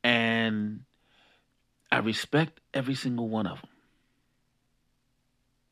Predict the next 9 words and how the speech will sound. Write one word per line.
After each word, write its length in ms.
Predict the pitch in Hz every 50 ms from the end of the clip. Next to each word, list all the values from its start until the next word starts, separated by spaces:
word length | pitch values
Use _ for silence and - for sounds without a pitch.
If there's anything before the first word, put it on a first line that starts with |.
| _ _ _ - _ _ _ _ _ _ _ _ _ _ _ _ - - - - - - _ _ -
And 120 | 135 123
I 60 | 123
respect 500 | 127 123 123 120 - - - 156 151 147
the 80 | - 127
fact 360 | 131 - 147 143 139 131 -
that 160 | 120 117 107
they're 220 | - 127 135 139 135
not 380 | 123 127 127 117 - - _
pushing 640 | - - - 175 175 151 - - 110 90 87 90 87